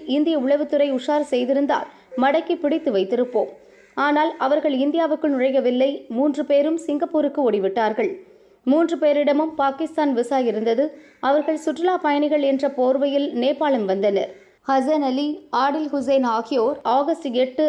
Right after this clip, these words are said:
நேபாளம் வந்தனர். இரண்டு நாள் தாமதமாக முகமது உஸ்மான் வந்திருக்கிறார். மூன்று பேருமே பாகிஸ்தானில் இருந்து துபாய் வழியாக நேபாளம் வந்திறங்கியிருக்கின்றனர்.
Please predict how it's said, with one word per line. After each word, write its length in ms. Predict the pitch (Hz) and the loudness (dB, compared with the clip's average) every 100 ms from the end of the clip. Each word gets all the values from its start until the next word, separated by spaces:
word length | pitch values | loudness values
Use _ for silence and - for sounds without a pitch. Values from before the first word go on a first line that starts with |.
| - | 0
நேபாளம் 540 | 240 285 302 269 254 | 0 0 0 0 0
வந்தனர். 520 | 240 190 196 190 - - - - - _ | 0 0 0 0 -4 -12 -20 -20 -20 _
இரண்டு 320 | 269 302 349 349 | -2 2 2 2
நாள் 260 | 330 320 | 2 0
தாமதமாக 720 | 311 269 285 285 269 269 320 302 | 0 0 0 0 0 0 2 2
முகமது 440 | 277 311 311 269 | 2 0 2 0
உஸ்மான் 420 | 247 262 277 285 | 0 -2 -2 0
வந்திருக்கிறார். 680 | 247 208 190 214 226 202 - - _ _ - | 0 0 -2 0 0 0 -4 -18 _ _ -2
மூன்று 300 | 262 311 311 | 0 2 2
பேருமே 440 | 302 285 294 330 | 2 4 4 2
பாகிஸ்தானில் 680 | 330 269 269 320 320 302 277 | 0 -2 -2 -4 0 0 2
இருந்து 340 | 262 285 320 | 2 2 2
துபாய் 320 | 269 254 302 311 | 2 2 2 2
வழியாக 480 | 277 269 269 269 | 0 2 2 2
நேபாளம் 520 | 277 269 277 302 277 240 | 0 0 0 0 2 0
வந்திறங்கியிருக்கின்றனர். 1080 | 247 277 262 208 190 220 214 240 202 - | 0 2 2 0 0 -2 -2 0 0 -2